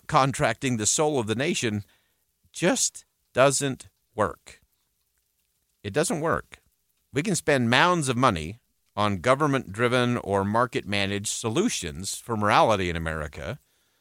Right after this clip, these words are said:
and it's not gonna work in the end. I thought it was interesting, back in nineteen eighty-three, then President Ronald Reagan said, "The struggle now going on in the world will never be decided by bombs or rockets, by armies or military might.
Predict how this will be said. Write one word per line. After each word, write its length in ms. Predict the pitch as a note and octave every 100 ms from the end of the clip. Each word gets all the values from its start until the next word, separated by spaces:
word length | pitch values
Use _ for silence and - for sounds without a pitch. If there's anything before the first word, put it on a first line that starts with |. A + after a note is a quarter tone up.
| _ _ _ _ _ -
and 100 | A2
it's 120 | B2+
not 160 | D3+
gonna 160 | E3+ C#3+
work 200 | D#3 D#3+
in 60 | D#3
the 160 | E3
end. 360 | F#3 - - - _ _ _ _ _ _ _ _ _ _ _ _ _ _ _ _ _ _ _ _ -
I 60 | B2+
thought 120 | F3
it 40 |
was 120 | B2 D3+
interesting, 280 | C#3 C3
back 180 | A#2 B2+
in 80 | A#2+
nineteen 240 | C3 B2+
eighty-three, 540 | B2 A#2 G2+ C3+ C#3 G2+
then 240 | A2 D3
President 340 | C#3 G#2 G#2+ F#2
Ronald 300 | A2 G#2 G2
Reagan 340 | C#3 A2+ F2+
said, 280 | - F#2+ G#2
"The 80 | A2
struggle 460 | - F#3 G3+ A#2
now 260 | G#2+ B2 D#3
going 340 | C#3+ C3 A#2+
on 320 | C3 D#3+ D3 - _
in 160 | A2+ G#2
the 80 |
world 340 | F2 E2+ F2+ G2
will 300 | A2 A2 -
never 300 | A2+ D#3+ F#3
be 200 | A#2+ A2
decided 540 | F#2 G#2+ - G#2 A#2
by 140 | A2+ A#2+
bombs 400 | A2+ F#2 G2 A2+
or 80 | C#3+
rockets, 580 | F#3 G#3+ - - -
by 200 | - F#2+
armies 520 | F#2 D3+ F#3 B2+ E2+ F#2+
or 60 |
military 560 | A2 F3+ C#3+ - F2 D#2+
might. 400 | D2+ - -